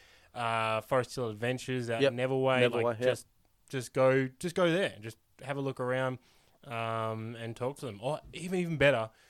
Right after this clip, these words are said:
Speaker 1: just go to an enduro event. Like, there are so many on. Check the calendars, check
Speaker 2: Yep.
Speaker 1: out the Facebook pages and
Speaker 2: Yep.
Speaker 1: stuff. You'll find events everywhere. And just see if it's your scene.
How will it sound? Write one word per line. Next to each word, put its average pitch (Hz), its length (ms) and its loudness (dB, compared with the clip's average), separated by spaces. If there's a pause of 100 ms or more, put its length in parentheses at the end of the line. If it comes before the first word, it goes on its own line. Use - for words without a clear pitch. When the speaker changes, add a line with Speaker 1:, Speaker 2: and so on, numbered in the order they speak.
(140)
Speaker 1:
just 127 360 -8
go 143 280 4
to 139 240 -4
an 120 80 -4
enduro 113 500 -2
event. 98 380 -12
Like, 107 160 -10
there 117 180 -2
are 110 60 -4
so 160 460 -2
many 147 200 2
on. 135 240 2
Check 151 220 -6
the 135 60 -12
calendars, 127 600 -2
check - 180 -6
Speaker 2:
Yep. 95 100 -4
Speaker 1:
out 131 100 -10
the 127 60 -12
Facebook 127 440 -8
pages 117 360 -6
and 110 140 -8
Speaker 2:
Yep. 107 120 -2
Speaker 1:
stuff. 104 160 -6
You'll 120 240 -4
find 110 420 -10
events 107 540 -14
everywhere. 113 540 -6 (960)
And 123 80 -12
just 117 140 -14
see 131 100 -10
if 123 100 -12
it's 117 100 -18
your 117 80 -10
scene. 120 320 -10